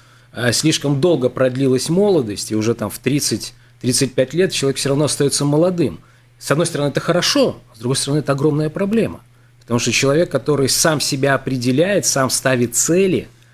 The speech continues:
и вообще-то берёт ответственность за свою жизнь, это вообще-то совсем другой человек. Это не тот, который услышал или там прочитал много книг. Эти все способности — это личные, индивидуальные способности.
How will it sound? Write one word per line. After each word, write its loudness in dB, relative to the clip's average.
и 4
вообще-то 0
берёт 2
ответственность -2
за -6
свою 2
жизнь, 0
это -2
вообще-то 0
совсем 0
другой 0
человек. -10
Это -2
не 2
тот, 0
который -2
услышал 2
или 0
там -2
прочитал -2
много 0
книг. -4
Эти -2
все 0
способности — 0
это -2
личные, 0
индивидуальные 0
способности. -12